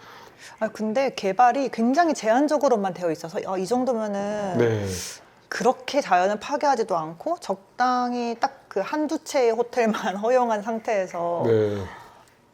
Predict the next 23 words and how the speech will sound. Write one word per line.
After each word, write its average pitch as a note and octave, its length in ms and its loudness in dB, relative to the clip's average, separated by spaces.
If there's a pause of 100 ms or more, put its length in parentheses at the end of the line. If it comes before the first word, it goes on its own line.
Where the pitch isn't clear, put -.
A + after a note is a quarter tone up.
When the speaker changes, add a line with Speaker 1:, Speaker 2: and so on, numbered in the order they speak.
(180)
Speaker 1:
어, F#3 260 -2
우리나라처럼 A3+ 540 2
난개발은 F#3+ 540 2
아니다 D#3+ 400 -4
이런 F#3 160 -6
느낌이 F3 320 -4
좀 E3+ 160 -10
Speaker 2:
아, A#2 160 -2
Speaker 1:
받긴 - 20 -8
Speaker 2:
그럼요. C#3 300 4
Speaker 1:
해요. A2 180 2
네. - 120 -4
Speaker 2:
네. A2 320 -6 (200)
Speaker 1:
국립공원밖에 B3+ 1300 4
안 E3 180 4
봤지만 E3 400 -2
저는 D#3+ 300 -2 (260)
Speaker 2:
네. B2 280 6 (440)
Speaker 1:
국립공원에 A#3+ 540 4
되게 F3+ 220 -2
진심이다, F#3+ 680 0
이 D3 40 -4
나라는. C#3 600 -8